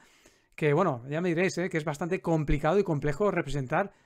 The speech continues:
el consumo de una forma gráfica. Y esta forma es bastante interesante. Además, te puedes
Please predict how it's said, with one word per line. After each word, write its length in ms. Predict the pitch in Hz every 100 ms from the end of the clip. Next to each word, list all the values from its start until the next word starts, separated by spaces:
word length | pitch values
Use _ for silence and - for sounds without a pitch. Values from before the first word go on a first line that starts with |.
| _
el 120 | 170
consumo 600 | 151 156 143 165 202 208 185
de 140 | 156
una 120 | 175
forma 280 | 160 170 139
gráfica. 400 | 160 226 180 131
Y 100 | 147
esta 400 | 180 208 190 - _ _ _
forma 460 | - 180 175 240 - _ _
es 80 | 151
bastante 320 | 202 208 175
interesante. 440 | 147 143 - 247 165
Además, 280 | 143 180 -
te 80 |
puedes 260 | 156 170 160